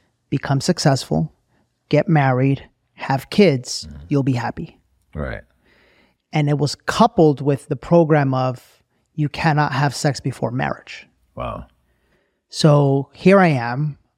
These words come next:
Speaker 1: I'm Mister Good Boy, right? And I'm genuinely one of those human beings that if you tell me not to do something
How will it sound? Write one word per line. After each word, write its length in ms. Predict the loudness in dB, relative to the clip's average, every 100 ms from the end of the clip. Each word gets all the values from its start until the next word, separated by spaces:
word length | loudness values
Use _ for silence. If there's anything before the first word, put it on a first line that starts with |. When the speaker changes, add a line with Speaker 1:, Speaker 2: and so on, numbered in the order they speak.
| _
Speaker 1:
I'm 420 | -2 2 6 6 6
Mister 280 | 2 0 -2
Good 260 | 0 -2
Boy, 360 | -4 -4 -4 -6 _ _ _ _ _ _ -10
right? 340 | -4 -4 -4 -8 -6
And 240 | -2 2
I'm 220 | 4 4
genuinely 800 | 4 6 6 6 6 4 4 2
one 220 | 2 4
of 100 | 4
those 200 | 6 4
human 320 | 2 0 0 4
beings 420 | 4 4 2 0
that 160 | 0
if 240 | 0 -2 -8 _ _ _ -8
you 380 | 0 4 4 4
tell 360 | 2 4 6
me 440 | 6 6 4 0 -2
not 280 | -2 -2 -2
to 120 | 0
do 140 | 2
something 500 | 0 -4 -10 -12 -16